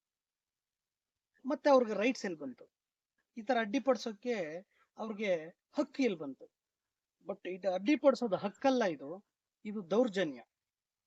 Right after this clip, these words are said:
ಈ ದೌರ್ಜನ್ಯಕ್ಕೆ ಏನ್ ಮಾಡ್ಬೇಕು ಅವರು ಸೈಟ್ನವರು?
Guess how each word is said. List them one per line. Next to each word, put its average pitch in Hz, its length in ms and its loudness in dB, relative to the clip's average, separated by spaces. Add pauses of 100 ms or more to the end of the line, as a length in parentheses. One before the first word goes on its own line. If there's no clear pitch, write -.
(460)
ಈ 277 120 2
ದೌರ್ಜನ್ಯಕ್ಕೆ 247 680 4
ಏನ್ 226 300 4
ಮಾಡ್ಬೇಕು 156 460 -2 (920)
ಅವರು 147 200 -8 (560)
ಸೈಟ್ನವರು? 156 500 -8